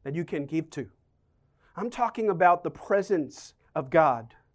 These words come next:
whispering to you, "This is what I want you to do."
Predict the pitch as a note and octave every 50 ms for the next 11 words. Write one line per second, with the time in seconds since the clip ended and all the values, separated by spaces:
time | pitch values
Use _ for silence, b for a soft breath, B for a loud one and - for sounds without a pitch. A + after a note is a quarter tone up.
0 | _ _ _ _ _ _ _ _ _ _ _ _ _ _ _ _ _ _ _ _
1 | _ _ _ _ D#3 F3 F#3 F3+ - - - C#3+ C3 B2 A#2+ A#2 A#2 - - -
2 | C3 A#2+ A#2+ A2+ G2+ - _ _ _ _ _ _ _ _ _ _ _ _ _ _
3 | _ _ _ _ _ _ _ _ _ _ _ - A2+ - D3+ E3+ E3 - - -
4 | - - _ _ _ _ _ _ _ _ _ _ _ _ - C3 A#2+ C#3+ C3+ -
5 | - C3+ C3 A#2+ - - B2+ B2 B2 - A#2+ G#2